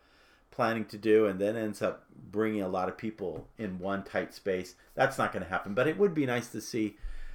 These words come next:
more Star Wars characters in Star Wars. Uh,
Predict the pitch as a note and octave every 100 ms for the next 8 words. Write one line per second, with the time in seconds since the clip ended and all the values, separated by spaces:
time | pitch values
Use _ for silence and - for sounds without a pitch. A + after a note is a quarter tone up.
0 | - - B2+ B2+ D3 F#3 - D#3 C#3+ C3
1 | B2+ B2 - - A#3+ A3 - A2 G2+ G2
2 | - - - - _ _ - C#3+ D3+ D3+
3 | D3+ - _ _ _ - - - E3 F3
4 | G#2+ G#2 G2+ G2 - - _ - _ _
5 | _ _ G#2+ G2+ F2+ F2